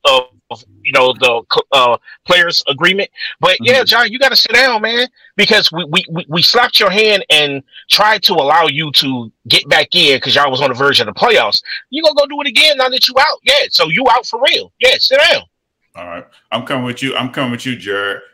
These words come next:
Speaker 2: You're the commissioner. What the hell is wrong with Jai? How would you punishment? How would you, how would you, how would you handle that?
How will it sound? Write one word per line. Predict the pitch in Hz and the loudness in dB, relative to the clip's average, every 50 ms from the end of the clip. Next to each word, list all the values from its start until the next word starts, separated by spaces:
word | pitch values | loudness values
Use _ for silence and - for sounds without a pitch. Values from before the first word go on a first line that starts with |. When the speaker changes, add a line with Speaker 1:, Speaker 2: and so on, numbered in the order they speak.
| _ _ | _ _
Speaker 2:
You're | - 110 117 | -8 -8 -6
the | 120 147 147 | -6 -8 -10
commissioner. | - 165 147 151 143 139 131 131 - 131 117 | -10 -10 -6 -2 -2 -2 -2 -4 -6 -10 -10
What | 113 113 | -10 -10
the | - 131 | -8 -4
hell | 131 131 131 | -4 -4 -4
is | 131 | -6
wrong | 127 123 123 123 123 123 | -6 -8 -8 -6 -6 -6
with | 117 113 95 | -8 -10 -10
Jai? | 104 110 98 90 92 92 - - - | -8 -4 -4 -4 -4 -4 -8 -12 -18
How | - - - 120 120 123 | -20 -10 -8 -8 -6 -6
would | 127 123 117 | -8 -10 -12
you | 120 | -14
punishment? | 117 _ 127 110 104 104 101 - - 101 98 95 - - _ _ | -14 _ -12 -12 -10 -12 -14 -14 -14 -12 -12 -12 -14 -16 _ _
How | - 110 107 104 | -6 -6 -6 -6
would | 104 - | -8 -12
you, | 107 113 110 - | -16 -18 -14 -8
how | 101 110 113 107 | -6 -6 -6 -6
would | 107 92 | -10 -14
you, | 104 - - | -16 -16 -10
how | - 113 110 | -8 -6 -6
would | 104 101 98 | -6 -8 -12
you | 101 | -14
handle | 101 101 92 82 80 76 | -10 -8 -8 -8 -8 -12
that? | 71 60 - - | -14 -14 -14 -16